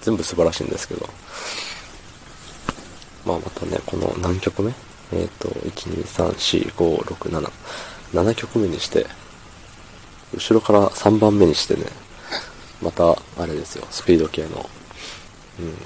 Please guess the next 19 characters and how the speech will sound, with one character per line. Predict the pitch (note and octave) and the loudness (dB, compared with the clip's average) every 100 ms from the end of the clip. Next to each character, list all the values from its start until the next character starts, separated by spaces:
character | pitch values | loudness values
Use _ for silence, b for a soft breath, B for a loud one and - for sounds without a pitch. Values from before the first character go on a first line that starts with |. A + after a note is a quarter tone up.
| - - - - - - - - - - | -18 -20 -20 -20 -20 -20 -20 -20 -20 -18
ス | - - | -16 -4
ピ | A2 | -2
ー | |
ド | A#2 | -2
系 | - | -4
な | G#2 | -6
の | - | -6
か | - | -10
な？ | - G2 | -10 -6
で | F2+ | -4
も | D#2+ | -2
な | F2+ | -2
ん | |
か、 | F2 - - B B B B B - - | -2 -4 -4 B B B B B -16 -4
ガ | E2 F#2 | 4 4
ル | G#2 | 6
ネ | |
リ | A2 | 2
感 | G#2+ D#2+ | 2 0